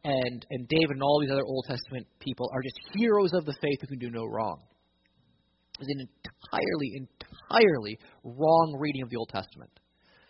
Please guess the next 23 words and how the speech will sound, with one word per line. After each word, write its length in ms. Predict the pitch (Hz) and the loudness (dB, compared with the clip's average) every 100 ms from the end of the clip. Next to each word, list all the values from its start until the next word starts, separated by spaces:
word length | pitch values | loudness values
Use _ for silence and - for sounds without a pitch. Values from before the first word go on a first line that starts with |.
| _ | _
Uh, 220 | 127 135 143 | 0 2 2
in, 140 | 175 170 | 2 -2
in 60 | 165 | 0
fact, 160 | 180 | 0
the 100 | 190 | 2
Old 240 | 196 208 - | 2 2 2
Testament, 520 | 220 226 - 151 - - | 0 0 0 -6 -6 -2
a 40 | 165 | 0
lot 380 | 165 180 233 269 | 4 8 10 8
of, 80 | 156 | 4
a 460 | 143 - 165 147 185 | -6 -8 -6 2 8
lot 100 | 294 | 8
of 60 | |
the 60 | 220 | 6
Old 80 | 202 | 2
Testament 180 | 185 156 | 2 -2
is 120 | 147 | 2
designed 260 | 170 175 156 | 2 2 -2
to 80 | - | -2
show 100 | 208 | 2
you 200 | 208 160 143 - - - | 4 2 0 -10 -10 -4
the 120 | 190 - | -4 6
utter 480 | 220 240 262 294 | 8 10 6 2